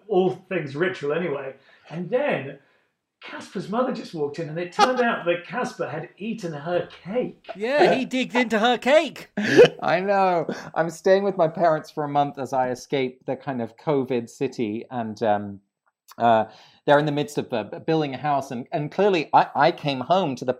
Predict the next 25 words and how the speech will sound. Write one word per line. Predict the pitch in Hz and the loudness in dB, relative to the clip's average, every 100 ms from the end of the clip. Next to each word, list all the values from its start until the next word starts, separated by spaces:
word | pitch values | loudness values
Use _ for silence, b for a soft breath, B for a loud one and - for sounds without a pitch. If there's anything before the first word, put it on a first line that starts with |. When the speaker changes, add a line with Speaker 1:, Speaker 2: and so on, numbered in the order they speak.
| - 131 | -6 -6
Speaker 3:
the | 139 | -6
room | 110 135 135 | -2 -2 0
I'm | 170 | -2
sleeping | 185 135 117 113 | -2 -8 -6 -4
in. | 110 131 | -4 -2
There | 120 | -2
was | 120 | -2
a | |
plate | - 170 196 - | -2 0 0 0
with, | 113 98 - | -6 -6 -8
with | 117 156 | -6 -6
a | - | -4
slice | 131 127 | 2 2
of | 160 | 0
cake | - 349 370 | -4 -2 2
on | 127 | 0
it. | 107 | 0
So | - | -4
I | |
was | 123 | -4
like, | 190 | -2
"Oh, | 269 - | -2 -2
how | |
very | 180 156 120 151 | -4 0 0 0
lovely! | 208 370 415 131 202 | 2 0 2 -2 -2